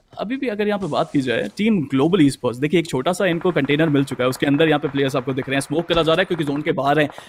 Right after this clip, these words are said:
यहाँ से जोन में एंट्री अगर उनको लेनी है, तो थोड़ा सा बचना पड़ेगा क्योंकि रिवेंज की टीम उनके लेफ्ट हैंड साइड पे दूसरे आइलैंड पे है, साथ ही राइट हैंड साइड पे आपको टीम सोल भी दिख रही है, टीम एनिग्मा भी दिख रही है, तो एंट्री इतनी तो आसान नहीं होने वाली।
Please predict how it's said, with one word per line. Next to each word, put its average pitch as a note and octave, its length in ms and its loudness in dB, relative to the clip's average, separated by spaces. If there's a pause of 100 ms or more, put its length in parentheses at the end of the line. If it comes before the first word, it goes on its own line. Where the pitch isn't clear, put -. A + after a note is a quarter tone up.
(120)
यहाँ D#3+ 200 2
से G#3 140 2
जोन F#3+ 200 0
में G3 100 2
एंट्री F3+ 220 -2
अगर F#3+ 160 0
उनको F#3+ 220 0
लेनी F#3 260 0
है, A#3 100 -2
तो C4+ 140 -6
थोड़ा D#3+ 220 -2
सा F3+ 100 -2
बचना D3 240 -2
पड़ेगा D3+ 240 0
क्योंकि G3+ 220 -4
रिवेंज D3+ 300 -4
की - 80 -10
टीम E3 160 -4
उनके D3+ 180 0
लेफ्ट C#3 160 0
हैंड D#3+ 120 0
साइड D3+ 120 0
पे D3+ 100 0
दूसरे C#3+ 240 0
आइलैंड C#3+ 240 0
पे D#4+ 100 -4
है, E4 140 4
साथ B3+ 200 -2
ही A#3+ 80 4
राइट G3+ 140 2
हैंड G3+ 120 -2
साइड G3 120 0
पे F#3 60 0
आपको F3+ 140 0
टीम D#3 200 -2
सोल D3 220 0
भी G#3 100 0
दिख F#3+ 120 2
रही G3 100 4
है, F#3+ 60 2
टीम D#3+ 160 0
एनिग्मा D3+ 240 2
भी D#3+ 100 2
दिख D#3+ 120 0
रही D#3+ 120 2
है, E3+ 120 0 (240)
तो A3+ 160 -2
एंट्री D#3+ 420 -2
इतनी F#3+ 300 -4
तो G#3 120 -2
आसान E3+ 400 2
नहीं C#3+ 440 0
होने D#3+ 200 4
वाली। D3 260 2